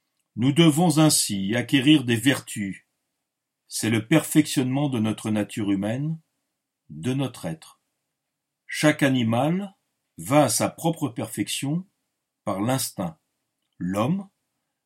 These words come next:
va à sa propre perfection, consciemment et librement. C'est notre dignité d'image de Dieu. Ces vertus humaines, abondamment décrites par les anciens philosophes,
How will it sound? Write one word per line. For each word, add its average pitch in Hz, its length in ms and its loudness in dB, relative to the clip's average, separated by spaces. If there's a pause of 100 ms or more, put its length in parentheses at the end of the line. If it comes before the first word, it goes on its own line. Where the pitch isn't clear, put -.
(120)
va 123 580 0
à 95 120 -6
sa 85 200 -6
propre 156 380 -2
perfection, 117 760 -8 (880)
consciemment 151 840 2 (160)
et 101 160 0
librement. 117 760 0 (760)
C'est - 220 0
notre 160 340 4
dignité 185 580 0
d'image 143 400 2
de 110 120 0
Dieu. 90 360 -6 (920)
Ces 143 220 2
vertus 175 580 2
humaines, 104 600 0 (260)
abondamment 151 760 4
décrites 131 760 -4 (200)
par 104 160 -2
les 101 180 0
anciens 110 320 -2
philosophes, 113 760 -4